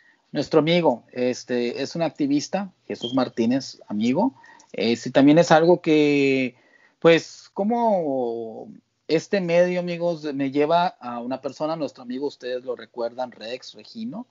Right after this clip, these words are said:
Este, ya saben que nos apoya mucho en lo que es, este, las historias paranormales. Y nuestro amigo Regino me habló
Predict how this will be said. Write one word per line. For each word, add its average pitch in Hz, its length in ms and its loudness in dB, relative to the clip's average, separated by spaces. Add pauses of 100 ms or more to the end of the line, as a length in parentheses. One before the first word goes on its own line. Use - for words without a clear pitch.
(420)
Este, 101 640 -10
ya 104 100 -4
saben 107 280 -4
que 98 180 -2
nos 101 200 -8
apoya 113 340 -2
mucho 113 480 -4
en 95 400 -6
lo 98 100 -6
que 90 260 -4
es, 104 80 -4
este, 95 440 -6
las 104 180 -12
historias 113 380 -12
paranormales. 110 880 -12 (560)
Y 202 160 6
nuestro 196 260 6
amigo 190 240 6
Regino 180 400 0
me 160 160 -2
habló 113 400 -2